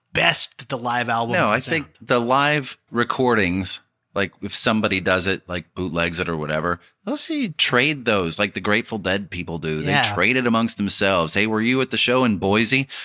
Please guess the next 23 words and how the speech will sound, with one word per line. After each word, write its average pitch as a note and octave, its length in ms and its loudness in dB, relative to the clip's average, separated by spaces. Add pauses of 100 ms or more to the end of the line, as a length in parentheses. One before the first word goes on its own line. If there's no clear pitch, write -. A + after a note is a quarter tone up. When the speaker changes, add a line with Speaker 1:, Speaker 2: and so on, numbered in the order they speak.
(160)
Speaker 2:
"No, C3 180 4
I A2+ 80 4
wasn't." A2 380 2
"Well, A#2 120 2
I A#2 160 4
got A#2+ 140 0
a G#2 40 -4
tape A2+ 320 -2
of F#2 120 -2
it F2 100 0
here. G#2 220 0
Listen G#2 320 -2
to F2 220 -2
it." E2+ 140 0
And G2+ 280 0 (140)
that, B2+ 240 -6
that's G3+ 220 -2
fine. G#2+ 460 0 (220)
But D#3+ 180 0 (400)
I'd F#3 280 -2
say B2 480 -2 (120)
take C#3 280 0
it, - 220 -4